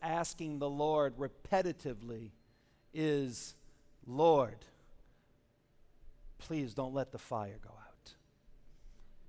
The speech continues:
Lord, give me an opportunity.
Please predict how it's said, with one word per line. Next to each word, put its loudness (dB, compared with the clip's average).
Lord, 4
give 0
me 0
an 0
opportunity. -6